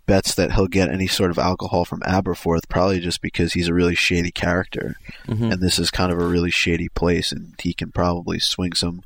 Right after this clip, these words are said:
Speaker 1: you know, hardcore alcohol if he wanted to.
Speaker 2: Yeah. Exactly. I mean, that's what a bunch of teens, I mean, I don't know about girls, but a lot of teen boys like to do, you know.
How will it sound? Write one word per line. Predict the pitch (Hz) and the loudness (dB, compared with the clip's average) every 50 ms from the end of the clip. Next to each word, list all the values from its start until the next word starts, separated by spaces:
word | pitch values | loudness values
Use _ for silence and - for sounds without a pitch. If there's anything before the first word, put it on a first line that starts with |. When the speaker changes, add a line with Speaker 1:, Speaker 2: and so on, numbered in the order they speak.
| - - - - - - - - - | -14 -16 -16 -16 -18 -18 -20 -8 -2
Speaker 1:
you | - 98 | 0 2
know, | 92 85 | 2 2
hardcore | - - 101 95 87 - - - 95 82 78 | 2 2 2 2 2 0 -2 -2 0 0 2
alcohol | 87 90 95 - - 92 - 90 - - - | 2 0 0 0 -4 -4 -2 -2 -2 -2 -2
if | - - | -2 -4
he | 95 | -4
wanted | 98 90 87 85 95 87 - | -2 -2 -2 -2 -2 -4 -4
to. | - - 90 - - - - - - - - - | -4 -4 -4 -6 -8 -12 -20 -20 -20 -20 -12 -6
Speaker 2:
Yeah. | - 120 104 92 98 107 - - - _ _ _ _ _ _ _ _ _ _ - - - | -4 -2 -2 -4 -4 -8 -14 -20 -20 _ _ _ _ _ _ _ _ _ _ -18 -6 -4
Exactly. | - 156 147 - 180 202 208 - 104 98 | -2 -2 0 2 0 0 0 -2 -2 0
I | 127 135 | 0 0
mean, | 139 135 | 0 0
that's | 135 - - | -2 -2 -2
what | 151 147 | -2 -2
a | 135 | -2
bunch | 120 131 139 - - | 0 -2 -2 -2 -4
of | - | -8
teens, | - - 113 110 104 101 98 95 98 - - - - | -6 -4 -2 -2 -2 -2 -4 -6 -8 -10 -12 -8 -4
I | - 110 | -2 0
mean, | 110 107 101 98 - - | 0 0 0 -2 -4 -4
I | 104 | -4
don't | 104 104 | -2 -2
know | 98 | -2
about | 92 90 90 92 - | -2 -2 -4 -4 -2
girls, | - 110 98 98 - | 0 0 0 0 -2
but | - 104 104 | -2 -2 0
a | |
lot | 110 113 | 0 0
of | 107 - | -2 -4
teen | - - 110 101 98 | -6 -8 -8 -6 -4
boys | 104 104 104 101 101 92 - - - - - - - | -2 -2 0 0 -2 -4 -6 -10 -16 -20 -20 -10 -4
like | - 107 107 - | -4 -4 -4 -4
to | - 95 | -4 -4
do, | 98 | -4
you | 95 95 98 | -2 -2 -4
know. | 98 95 98 | -4 -6 -6